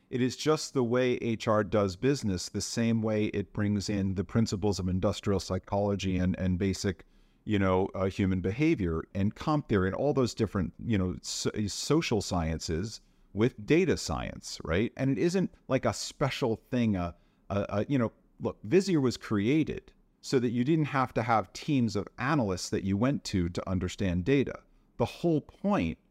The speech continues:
is everybody should be able to use analytics, not some special team, you know, <laughs> in some guarded closet somewhere. This is really important. It also speaks to the challenges that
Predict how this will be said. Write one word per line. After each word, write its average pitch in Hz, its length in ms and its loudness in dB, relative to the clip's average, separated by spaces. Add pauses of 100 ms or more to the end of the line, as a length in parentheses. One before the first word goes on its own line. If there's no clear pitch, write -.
(560)
is 117 420 0
everybody 110 540 2
should 98 260 -4
be 95 240 0
able 95 180 0
to - 140 -6
use 85 260 0
analytics, 80 760 -4
not 110 340 0
some 117 260 2
special 107 460 -2
team, 110 500 -2 (120)
you 110 120 -4
know, 98 200 -2 (200)
<laughs> - 200 -20
in 143 220 0
some 139 360 0
guarded 143 480 4
closet 143 640 2
somewhere. 104 720 0 (340)
This 123 260 -2
is 107 220 -2
really 101 380 0
important. 95 520 -2 (520)
It 156 140 -2
also 202 520 4
speaks - 560 -2
to 117 300 0
the 98 140 0
challenges 110 1000 0
that 95 280 0